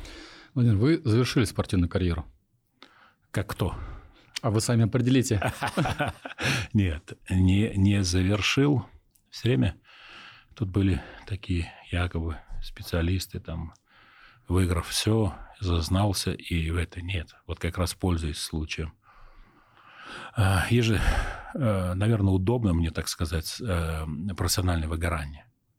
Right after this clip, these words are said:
Speaker 2: М, когда ты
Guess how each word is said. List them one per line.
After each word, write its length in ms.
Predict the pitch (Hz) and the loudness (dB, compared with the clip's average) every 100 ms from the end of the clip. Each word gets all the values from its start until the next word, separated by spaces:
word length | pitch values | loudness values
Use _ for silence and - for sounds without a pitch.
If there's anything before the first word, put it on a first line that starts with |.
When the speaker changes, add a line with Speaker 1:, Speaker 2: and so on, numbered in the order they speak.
| _ _ _ _ _ _ - _ _ _ _ | _ _ _ _ _ _ -20 _ _ _ _
Speaker 2:
М, 580 | 113 92 85 82 80 80 - - - - - | 0 4 4 2 0 -6 -12 -14 -14 -14 -12
когда 440 | - 82 85 92 | -10 -6 -2 -2
ты 440 | 98 - 95 92 | 0 0 4 2